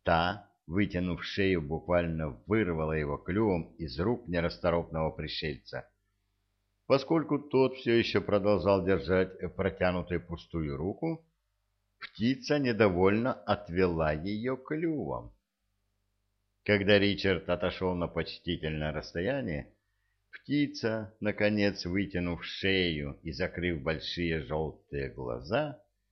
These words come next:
со странным утробным бульканьем проглотила орех. Казалось, это частично удовлетворило странную птицу.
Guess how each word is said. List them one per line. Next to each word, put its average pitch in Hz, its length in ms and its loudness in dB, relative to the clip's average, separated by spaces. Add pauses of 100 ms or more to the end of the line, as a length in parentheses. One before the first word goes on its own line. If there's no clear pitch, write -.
(500)
со 104 160 4
странным 151 880 0
утробным 98 920 2
бульканьем 147 920 0 (200)
проглотила 95 1200 2
орех. 92 840 0 (1300)
Казалось, 85 580 2
это 85 240 -2
частично 82 720 -6
удовлетворило 82 840 -4
странную 69 540 -2
птицу. - 580 -10